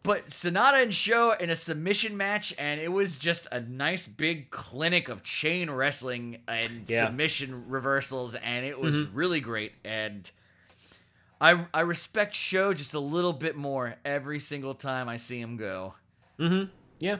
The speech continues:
Speaker 2: he's gonna be a fine singles competitor.
Speaker 1: Yeah.
Speaker 2: As soon as he hits Yo in the back of the head with a chair. <laughs>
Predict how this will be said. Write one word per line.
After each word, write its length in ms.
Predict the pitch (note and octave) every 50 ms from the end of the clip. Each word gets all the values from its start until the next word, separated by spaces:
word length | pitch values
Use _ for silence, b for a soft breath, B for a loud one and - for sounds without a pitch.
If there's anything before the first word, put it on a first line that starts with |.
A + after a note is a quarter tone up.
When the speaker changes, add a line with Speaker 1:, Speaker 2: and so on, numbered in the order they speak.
| - - -
Speaker 2:
he's 180 | - D#3 D#3 F3
gonna 140 | F3 F3 E3+
be 120 | E3+ F3+
a 40 | F3
fine 500 | F3 - D#3 E3+ F3 F3 F3 F3+ F3+ F3
singles 280 | E3+ - E3+ D#3 C3
competitor. 500 | - B2+ A#2 B2+ A#2+ A#2+ A#2+ A#2+ A#2+ B2+ - - - b b b b b b b b b _ C3+
Speaker 1:
Yeah. 280 | C#3 E3 F#3 F#3+ F3+ E3+
Speaker 2:
As 60 | - -
soon 220 | - - D#3+ D#3+
as 100 | D#3+ D3+ B2+
he 120 | G#2+ G2+
hits 420 | F#2 G#2 D3+ E3 - - - - -
Yo 380 | G#2+ F2 F#2+ A2+ A#2+ B2+ C#3 C#3+
in 60 | B2+
the 80 | F#2 -
back 360 | - - - G#2+ A#2+ B2 A2+
of 40 | G2
the 120 | F#2 F#2
head 200 | F#2 G2 A2 A2+
with 140 | A#2+ B2+ B2
a 60 | C#3
chair. 500 | - - - G#2 D#2+ - - C#2 - - E3
<laughs> 40 | -